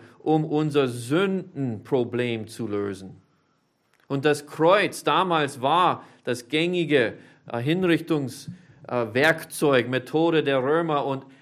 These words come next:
als die ihn hin-, hinrichten lassen wollen,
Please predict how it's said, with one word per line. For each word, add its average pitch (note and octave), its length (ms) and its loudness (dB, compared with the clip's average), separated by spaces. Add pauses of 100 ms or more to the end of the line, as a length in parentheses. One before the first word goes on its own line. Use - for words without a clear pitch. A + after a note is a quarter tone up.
(120)
als F3 360 0
die F3+ 300 -4
ihn D#3 220 -4 (500)
hin-, F#3+ 280 -4 (240)
hinrichten E3 560 -2
lassen D3+ 360 -4
wollen, D3+ 300 -4